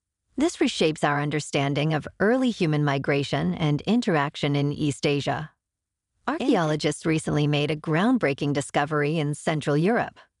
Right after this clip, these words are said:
uncovering a Bronze Age civilization previously unknown. This complex network of over one hundred sites,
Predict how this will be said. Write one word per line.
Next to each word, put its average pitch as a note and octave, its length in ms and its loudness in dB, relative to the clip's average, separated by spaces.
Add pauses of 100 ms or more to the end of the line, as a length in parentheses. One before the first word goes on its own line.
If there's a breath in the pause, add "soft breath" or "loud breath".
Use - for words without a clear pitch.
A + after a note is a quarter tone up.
(100)
uncovering A3 680 2
a D3 60 2
Bronze A#3 540 0
Age D3+ 260 0
civilization C#3+ 1040 0
previously D3+ 760 0
unknown. D3 560 0 (920)
This C#4 200 0
complex A3+ 720 -2
network D3+ 440 0
of D#3 160 0
over D3+ 280 0
one E3+ 340 0
hundred F3 420 0
sites, - 520 -6